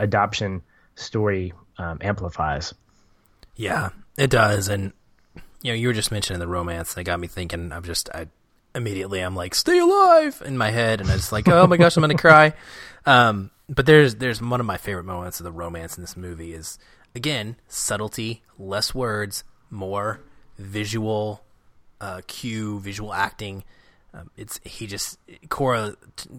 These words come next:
Speaker 2: asks him, she says, he's looking at her, and she says, "What are you looking at, sir?" And he just says,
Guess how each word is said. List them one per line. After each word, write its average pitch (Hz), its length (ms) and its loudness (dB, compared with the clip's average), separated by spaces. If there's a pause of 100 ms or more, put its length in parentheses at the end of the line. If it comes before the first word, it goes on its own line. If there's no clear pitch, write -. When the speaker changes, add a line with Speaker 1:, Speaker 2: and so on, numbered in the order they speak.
(220)
Speaker 2:
asks 107 360 -2
him, 101 160 -6
she - 200 -10
says, 101 240 -10
he's 104 240 -10
looking 113 320 -4
at 92 100 -8
her, 95 80 -8
and 98 100 -8
she - 200 -8
says, 98 200 -8
"What 107 200 -6
are - 20 -2
you 139 80 0
looking 110 320 -6
at, 82 160 -10
sir?" 95 400 -6
And 110 140 -8
he 110 60 -8
just 101 180 -6
says, 98 400 -6